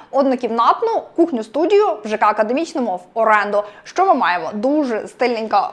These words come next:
вона у нас по плануванню. Окремо в зоні фактично балкону зроблена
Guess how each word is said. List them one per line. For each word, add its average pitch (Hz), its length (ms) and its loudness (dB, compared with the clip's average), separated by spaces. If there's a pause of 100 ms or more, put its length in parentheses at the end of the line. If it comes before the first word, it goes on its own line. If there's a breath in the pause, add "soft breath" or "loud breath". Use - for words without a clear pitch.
(160)
вона 226 340 0
у 220 100 0
нас 226 160 -2
по 226 100 -14
плануванню. 233 640 -2 (360 loud breath)
Окремо 254 840 2 (100)
в 214 80 -10
зоні 247 340 0
фактично 220 920 -6
балкону 226 540 0
зроблена 202 580 0